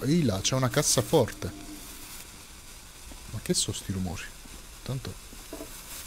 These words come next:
No, questo abbiamo deciso che non si può prendere. Qua c'è una console, non so per cosa, ma non possiamo farci nulla. Ci sarebbe da aprire questa, che è un po' un casino. Proviamoci, ragazzi, eh.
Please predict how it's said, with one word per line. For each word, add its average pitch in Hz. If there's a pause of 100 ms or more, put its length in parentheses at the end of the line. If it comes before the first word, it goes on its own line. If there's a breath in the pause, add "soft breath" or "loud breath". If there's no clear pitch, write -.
(120)
No, 101
questo -
abbiamo 101
deciso 104
che 98
non 101
si -
può 104
prendere. 104
Qua 104
c'è -
una 101
console, 107 (460 loud breath)
non 101
so 113
per 117
cosa, 160
ma 120
non 113
possiamo 131
farci -
nulla. 139
Ci -
sarebbe 131
da 160
aprire 131
questa, 117 (380)
che -
è -
un 180
po' 202
un 196
casino. 110 (960 loud breath)
Proviamoci, 110
ragazzi, 98
eh. 151